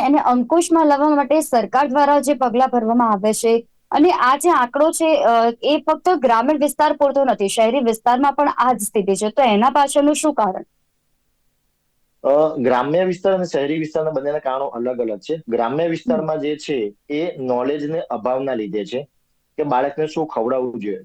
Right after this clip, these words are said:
Speaker 2: જેમ કેતન સાહેબે કીધું કે માતાઓને, અ, આ ખબર જ નથી કે એમને શું ખાવું જોઈએ, પોતાને even બાળકો માટે બી.
Speaker 1: હમ.
Speaker 2: હંમેશા બેલેન્સ ડાયટ, બેલેન્સ ડાયટમાં શું હોય?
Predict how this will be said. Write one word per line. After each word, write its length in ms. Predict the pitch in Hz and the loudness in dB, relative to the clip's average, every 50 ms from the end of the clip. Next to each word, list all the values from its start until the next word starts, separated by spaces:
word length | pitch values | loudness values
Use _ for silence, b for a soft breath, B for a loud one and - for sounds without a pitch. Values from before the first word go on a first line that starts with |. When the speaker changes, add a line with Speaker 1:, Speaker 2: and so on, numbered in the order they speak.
| _ - | _ -10
Speaker 2:
જેમ 220 | 123 120 151 156 | -6 -4 -4 -4
કેતન 260 | 156 - 143 127 151 151 | -2 -4 -4 -2 -2 -2
સાહેબે 360 | 143 143 139 143 143 147 143 | -2 -2 -2 -2 -2 -4 -6
કીધું 480 | - - 139 135 127 120 95 80 - _ _ - | -6 -6 -6 -6 -4 -6 -6 -8 -12 _ _ -6
કે 160 | 143 151 170 | -4 -4 -4
માતાઓને, 800 | - 131 120 113 113 110 - 147 151 151 151 151 151 156 165 175 - _ _ _ _ _ | -4 -4 -4 -4 -4 -4 -4 -4 -4 -4 -4 -4 -4 -6 -6 -8 -10 _ _ _ _ _
અ, 40 | 123 | -8
આ 340 | 127 127 131 131 139 139 151 | -6 -4 -4 -4 -4 -6 -6
ખબર 440 | - - - 135 139 156 170 180 175 | -8 -8 -8 -6 -4 -4 -4 -4 -4
જ 40 | 156 | -4
નથી 240 | 156 160 151 160 | -6 -6 -6 -6
કે 60 | 156 147 | -6 -6
એમને 160 | 143 143 139 | -6 -6 -6
શું 180 | 135 - 139 | -6 -6 -8
ખાવું 260 | 127 - 104 95 92 82 | -6 -6 -6 -6 -8 -8
જોઈએ, 160 | 90 87 - _ | -10 -12 -10 _
પોતાને 500 | - 139 139 - - 175 180 190 196 - 170 | -4 -4 -2 0 0 0 0 0 -2 -2 -2
even 220 | 156 147 160 160 | -2 -2 -2 -2
બાળકો 380 | 147 127 123 123 120 - 104 95 | -4 -4 -4 -4 -6 -8 -10 -12
માટે 300 | 85 80 78 - 80 69 | -12 -12 -14 -14 -14 -14
બી. 120 | 67 69 | -14 -16
Speaker 1:
હમ. 800 | - _ _ _ _ _ - - - _ _ _ _ _ - 127 | -18 _ _ _ _ _ -20 -20 -20 _ _ _ _ _ 0 0
Speaker 2:
હંમેશા 280 | 127 160 190 185 208 202 | 2 2 2 2 2 0
બેલેન્સ 400 | 170 151 135 139 160 175 165 - 143 | 0 0 0 0 0 0 -2 -2 -4
ડાયટ, 280 | 131 120 107 95 107 | -2 -2 -2 -4 -4
બેલેન્સ 360 | 113 120 123 143 165 165 156 | -2 0 2 2 0 0 0
ડાયટમાં 340 | 170 170 170 160 165 170 165 | 0 0 0 0 -2 -4 -4
શું 280 | 160 - - 190 170 123 | -4 -2 -2 -2 0 -2
હોય? 160 | 104 87 - | -4 -6 -8